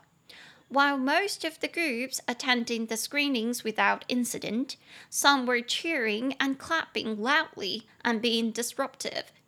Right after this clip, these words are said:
during screenings. 所以就是因为这样子，英国那些电影院才会禁止穿着西装的年轻人进去，因为他怕他们是会进来捣乱的。那你甚至可以还补充到我们的第五句，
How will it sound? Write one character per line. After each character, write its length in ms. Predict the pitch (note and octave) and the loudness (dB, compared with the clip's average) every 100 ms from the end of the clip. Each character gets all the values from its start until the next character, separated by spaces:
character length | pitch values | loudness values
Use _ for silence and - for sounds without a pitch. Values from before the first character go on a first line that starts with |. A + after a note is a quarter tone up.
| - | 0
during 380 | A#3 A3+ A#3 | 4 4 2
screenings. 800 | A3 - A#3 A3+ G3 - A#3 - - _ _ _ _ _ _ _ | 0 0 0 0 -2 -8 -6 -6 -8 _ _ _ _ _ _ _
所 120 | E4 | -2
以 60 | D#4 | 0
就 160 | D4 | -2
是 120 | D4+ C#4+ | -2 -2
因 140 | C4+ | -2
为 120 | C4 | -2
这 140 | A3+ A#3+ | -2 -2
样 180 | G#3 | -4
子， 200 | - G3 | -6 -6
英 160 | G3+ A#3 | -2 -2
国 120 | G#3 | -2
那 120 | G3+ G#3 | -2 -2
些 140 | G#3+ | -2
电 140 | A#3 | -2
影 100 | F#3 | -4
院 120 | F#3 F#3+ | -4 -6
才 120 | G3 | -4
会 80 | G3+ | -4
禁 400 | - D#4+ - G#3 | -2 0 0 -4
止 280 | - F3 - _ | -8 -8 -12 _
穿 300 | - B3 A#3+ | -6 -2 -2
着 180 | A#3+ G3 | -2 -4
西 220 | - G#3 | -2 -4
装 180 | G#3 G#3 | -4 -4
的 80 | G3 | -4
年 160 | F3 | -6
轻 140 | F#3 F#3 | -8 -6
人 100 | F3+ | -4
进 180 | G3 | -4
去， 120 | F3+ - | -4 -4
因 80 | A#3+ | -2
为 60 | |
他 140 | B3 C4 | -2 -2
怕 240 | - B3 | 0 0
他 120 | A#3+ | 0
们 220 | A3+ G3 | -2 -2
是 160 | G#3 A#3+ | -4 -4
会 140 | A3+ | -4
进 180 | G3 G3 | -4 -6
来 180 | - - - | -6 -6 -6
捣 180 | - - | -6 -2
乱 180 | G#3 - | -4 -4
的。 160 | - - - - - | -10 -14 -18 -20 -2
那 80 | F4+ | 0
你 100 | D4+ | 0
甚 200 | A#3 C4+ | 0 -2
至 100 | C4+ | -4
可 100 | C4+ | -2
以 140 | A3 | -2
还 160 | A3 G3+ | 0 -2
补 160 | G3+ G3 | -4 -6
充 220 | A#3+ A3 | -4 -4
到 100 | A3+ | -2
我 60 | |
们 100 | F#3+ | -4
的 60 | F#3 | -6
第 200 | F#3+ B3 | -4 -4
五 160 | F3+ F3 | -4 -6
句， 300 | - G#3 | -4 -6